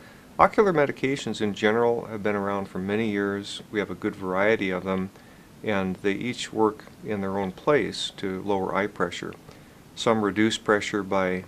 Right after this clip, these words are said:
reducing the amount of fluid the eye makes, and some reduce pressure by helping the fluid exit the eye a little bit faster. And sometimes they need to be used in combination, but more often than not, uh, eye medications can be very effective in controlling eye pressure.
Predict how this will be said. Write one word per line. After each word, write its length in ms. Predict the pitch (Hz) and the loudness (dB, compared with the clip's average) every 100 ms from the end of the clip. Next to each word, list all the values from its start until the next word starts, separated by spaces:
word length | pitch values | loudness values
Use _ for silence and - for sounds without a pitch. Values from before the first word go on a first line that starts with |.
| - | -8
reducing 560 | 110 95 107 101 104 95 | -6 -2 -2 -2 -4 -2
the 80 | 95 | -2
amount 280 | 95 98 | 0 0
of 40 | 90 | -2
fluid 300 | - 107 98 | -4 -4 -2
the 140 | 98 | -2
eye 100 | 92 | 0
makes, 500 | 90 92 156 - - - - - - - | 0 -2 -4 -6 -12 -16 -20 -20 -20 -12
and 140 | 104 101 | -10 0
some 240 | 110 104 | 2 4
reduce 320 | 107 104 98 | 2 0 -4
pressure 400 | - 98 92 - | 0 2 2 -2
by 200 | 95 95 | 0 0
helping 420 | 90 110 - 101 | 2 -2 0 -4
the 40 | 95 | -6
fluid 480 | - 101 92 92 - - - - | -6 -6 -6 -8 -12 -20 -20 0
exit 360 | 151 - 92 | 2 2 -4
the 120 | - 95 | -2 -4
eye 140 | 92 | -4
a 80 | 95 | -4
little 180 | 98 92 | -4 -2
bit 200 | - - | -4 -4
faster. 560 | 104 95 98 - - - - - - - - | -4 -4 -6 -10 -10 -12 -20 -20 -20 -18 -10
And 80 | - | 2
sometimes 460 | 110 104 117 113 | 2 6 4 4
they 120 | 107 | 2
need 220 | 101 101 95 | 2 0 -4
to 60 | |
be 100 | 95 | -4
used 280 | 98 101 - | -2 -2 -4
in 120 | 92 | -8
combination, 840 | - 113 101 95 113 147 - 90 | 0 2 2 0 0 0 -2 -6
but 180 | 92 95 - - - - - | -4 -4 -6 -18 -20 -6 2
more 160 | 156 | 6
often 300 | 156 156 123 | 6 4 2
than 160 | 113 107 | 2 4
not, 280 | 120 98 - 90 | 4 4 2 -6
uh, 360 | 107 101 95 - | -4 -4 -4 -2
eye 140 | 107 | 0
medications 840 | 107 107 98 - 107 101 98 92 - | 2 0 0 -2 -4 -2 -6 -6 -2
can 220 | 113 113 | -2 0
be 100 | 98 | -2
very 280 | 98 113 117 | 0 0 0
effective 500 | - 98 - 95 95 | -2 -6 -6 -8 -6
in 100 | 90 | -8
controlling 560 | 95 - 107 95 90 | -10 -4 -2 -2 -4
eye 120 | 90 | -6
pressure. 500 | 90 - 101 - 87 | -4 -2 -2 -4 -10